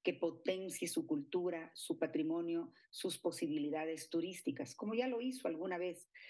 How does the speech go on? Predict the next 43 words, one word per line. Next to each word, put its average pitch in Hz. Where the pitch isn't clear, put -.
cuando 147
yo 165
estuve 170
gerenciando 156
la 143
empresa 139
de 139
turismo, 143
tuvimos 156
otro 220
momento 135
en 170
la 143
ciudad. 131
Por 185
supuesto, 208
hay 165
que 175
abordar 156
el 151
tema 160
de 151
seguridad 147
con 151
extrema 175
urgencia. 156
Para 147
eso 156
hay 190
que 151
coordinar 139
con 143
el 139
gobierno 127
central, 139
con 139
la 107
Policía 127
Nacional, -
con 170
la 147
inteligencia 135
policial, 160